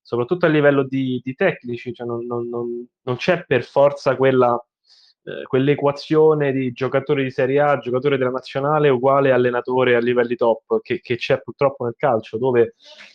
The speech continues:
eh, l'ingresso ai vertici delle, delle panchine, se non sei stato un calciatore professionista, ti è pra-, eh, professionista anche a un certo livello, non, ti è praticamente precluso, al di là di poche eccezioni, come per esempio Enrico Sacchi.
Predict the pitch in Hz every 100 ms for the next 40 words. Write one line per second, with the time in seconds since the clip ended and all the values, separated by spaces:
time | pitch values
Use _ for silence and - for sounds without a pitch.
0 | _ _ _ - - - - _ 113 127
1 | 131 147 143 - 131 123 139 147 - _
2 | 120 - 120 117 117 120 120 113 110 110
3 | 113 120 120 - 151 135 117 107 120 113
4 | - 117 - 123 120 - 117 - 120 131
5 | 120 117 120 - 131 139 - 127 117 -
6 | 127 120 135 - _ _ 113 - 120 120
7 | 135 135 139 139 127 135 135 147 147 120
8 | 120 _ 123 - 123 131 127 135 131 131
9 | 123 147 143 143 120 139 147 - _ _
10 | _ _ _ _ _ - 107 131 120 120
11 | 139 131 131 - 127 - 147 127 120 120
12 | 123 117 117 123 131 123 120 123 135 151
13 | 113 - 110